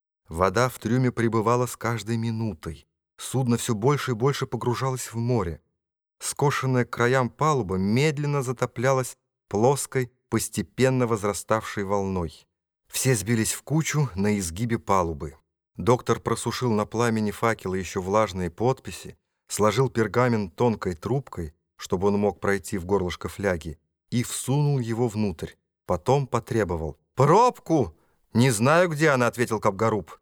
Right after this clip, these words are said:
«Вот обрывок гинь-лопаря», — предложил Жак Катурс. Доктор заткнул флягу кусочком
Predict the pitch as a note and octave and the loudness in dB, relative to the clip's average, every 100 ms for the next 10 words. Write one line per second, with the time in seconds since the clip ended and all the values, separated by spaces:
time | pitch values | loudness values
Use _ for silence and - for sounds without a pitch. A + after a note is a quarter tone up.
0 | _ _ F2+ B2 C3+ B2+ C3+ D3+ D3+ G#2 | _ _ 2 2 4 2 4 2 0 0
1 | D#3 C#3 C#3+ C#3+ D#3 F3 - A2 A#2 A2+ | 0 2 2 2 4 2 0 -2 0 0
2 | A#2 G#2 A2+ - A2 A#2 A2 - - _ | 0 0 0 0 -2 -2 -4 -8 -18 _
3 | _ _ _ _ D#2+ E2+ C3+ - - A2+ | _ _ _ _ -4 2 2 0 -2 -2
4 | - F#2 G#2+ - A2+ G2+ - A2+ G#2+ G2 | -4 -2 -4 -2 -6 -6 -2 0 0 -4
5 | G#2+ - A2+ G2 - F#2 | -10 -4 -4 -4 -4 -4